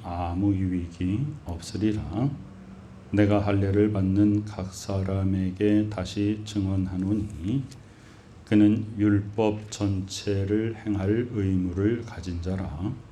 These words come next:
율법 안에서 의롭다 함을 얻으려 하는 너희는 그리스도에게서 끊어지고 은혜에서 떨어진 자로다. 우리가 성령으로 믿음을 따라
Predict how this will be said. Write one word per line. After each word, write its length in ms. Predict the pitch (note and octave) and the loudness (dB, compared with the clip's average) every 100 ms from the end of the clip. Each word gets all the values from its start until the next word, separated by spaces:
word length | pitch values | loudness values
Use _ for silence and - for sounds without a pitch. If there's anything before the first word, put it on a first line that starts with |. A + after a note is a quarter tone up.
| - - - - - - - - - | -20 -20 -20 -20 -20 -20 -20 -12 2
율법 400 | G#2+ G#2 A2 G#2 | 4 6 4 4
안에서 800 | G#2 G#2 G#2 G2+ - G#2 G#2 G#2 - | 4 6 4 2 0 2 2 0 0
의롭다 560 | G2+ G2+ F#2 - G#2 | 2 2 0 0 0
함을 480 | G2 G2 G2+ A#2+ B2 A2 | 0 0 0 -2 -4 -4
얻으려 560 | F#2+ F#2 F#2 G2 G2 | -2 -2 -2 -2 -2
하는 380 | F#2+ G2+ G2+ G#2 | -2 -2 0 2
너희는 440 | F#2+ F2 F#2+ G#2 D2 D2+ F#2+ - - - - - - - - - | 0 -2 -2 -2 -4 -12 -16 -20 -20 -20 -20 -20 -20 -20 -20 -10
그리스도에게서 1120 | - F#2+ F#2+ - F#2+ F#2+ F#2+ F#2 - F#2+ F#2+ | -2 0 0 2 4 4 2 0 0 -2 -2
끊어지고 800 | A2+ G2 F#2 G2 G2 G#2 D#2+ C3+ - - - - - - | 0 0 0 -2 -4 -4 -6 -6 -8 -18 -20 -20 -20 -2
은혜에서 920 | A2 G2+ G2+ F#2+ F#2 F2+ - F#2+ - - | 2 4 6 4 2 0 0 0 -2 -4
떨어진 800 | G2 F#2 E2+ E2+ G#2 A#2+ B2 A2 | -4 -2 -2 -2 0 0 -2 -4
자로다. 400 | G2 F2 G#2 G#2 C#2+ - - - - - - - - - - | -6 -4 -4 -6 -8 -8 -8 -14 -20 -20 -20 -20 -20 -16 2
우리가 400 | G#2 G2+ G2+ G#2 | 4 6 4 2
성령으로 1000 | G2+ G#2 G#2 G#2 G#2 G#2+ G#2 A#2 A#2+ - | 2 2 4 6 6 4 2 0 -2 -6
믿음을 460 | A2 G2 F#2+ F#2+ F#2 | -2 0 2 0 0
따라 300 | F#2 F2+ | -4 -4